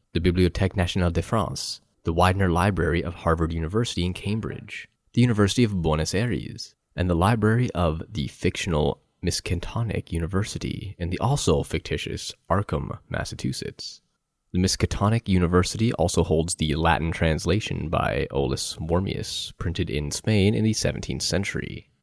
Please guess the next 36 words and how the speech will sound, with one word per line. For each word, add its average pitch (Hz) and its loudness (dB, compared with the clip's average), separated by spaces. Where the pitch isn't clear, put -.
So - -2
again, 87 2
adding 95 4
to - -6
the 85 2
myth 85 -2
by 85 2
giving 85 0
locations - -4
where 78 -2
this 71 -2
book - -2
can - -8
be - -8
found. - -8
It's, - -14
it's 104 -2
all 135 0
very 67 -2
clever. - -6
But 95 6
now 120 4
let's 160 -2
get 104 2
into 95 0
some 92 -2
hoaxes 78 -2
and 127 0
some 120 2
alleged 87 4
translations. 85 2
We 95 0
touched - 0
on 151 6
a 147 2
few, - 0